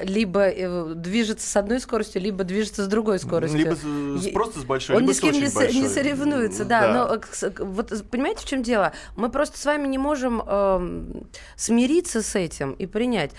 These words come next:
Speaker 1: потому что мы люди другого поколения.
Speaker 2: Совершенно
Speaker 1: Только
Speaker 2: верно.
Speaker 1: лишь всего, потому что сейчас, когда я услышала, а, вот про поколение, которым мешает автомобиль, э, с-, управлять смартфоном, <laughs> да,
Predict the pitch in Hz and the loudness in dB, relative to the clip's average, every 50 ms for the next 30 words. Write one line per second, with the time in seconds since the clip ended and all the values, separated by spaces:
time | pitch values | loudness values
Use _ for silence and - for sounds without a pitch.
0 | - - - - 196 202 226 220 - - 202 208 220 262 269 302 302 226 226 190 | -18 -18 -4 -2 -2 0 0 -2 -2 -2 0 2 2 2 2 0 0 0 -2 -2
1 | 208 240 233 262 277 240 196 - - 151 - 175 175 170 160 147 135 127 123 - | -2 -2 0 2 0 0 0 -2 -4 -2 0 0 0 0 0 -2 -2 -4 -6 -8
2 | - - - - 170 165 - - - 135 143 214 294 359 359 - 320 302 269 294 | -8 -10 -4 -2 -2 -2 -2 -2 -4 0 2 4 4 4 2 0 0 0 0 -2
3 | 285 - - 277 254 214 - - 226 226 233 247 240 - 247 226 - - - - | -2 -4 -2 0 0 0 0 2 0 0 0 0 -2 -2 -4 -4 -4 -10 -16 -12
4 | - - 214 - 302 277 - - 226 208 214 233 247 233 226 226 226 - - 247 | -10 -6 0 0 0 0 0 -6 -4 0 2 2 4 4 2 2 0 0 -2 -2
5 | 254 254 - - - 202 185 180 170 156 - - - - - - - - 156 156 | -2 -2 -2 -2 -2 0 0 0 0 -2 -4 -8 -16 -18 -18 -12 -6 -4 -4 -2
6 | 156 151 151 147 147 160 156 - - - 180 180 180 - - - 196 190 196 190 | -2 -4 -6 -6 -6 -6 -6 -6 0 0 0 0 0 -2 -2 0 0 2 2 2
7 | 180 170 160 160 151 151 170 165 - - 165 165 160 160 151 - - - - - | 2 2 2 2 0 -2 -4 -4 -2 -2 -2 0 -2 -2 -4 -8 -16 -10 -4 -2
8 | 180 180 - - 202 180 165 160 - 165 - - 165 165 170 170 160 165 160 151 | 0 0 2 2 2 2 2 0 -2 -4 -6 -4 -4 -2 -2 -2 -2 -4 -6 -4
9 | 147 143 135 131 139 - - - - - - - 185 190 180 175 170 - - 175 | -4 -4 -4 -4 -6 -8 -12 -6 -6 -4 0 2 2 2 2 2 -2 0 -2 -2
10 | 175 - - - - 285 349 330 277 185 143 151 170 - 254 247 | -2 -2 -4 -2 2 4 4 4 4 2 0 -4 -2 -2 -2 -2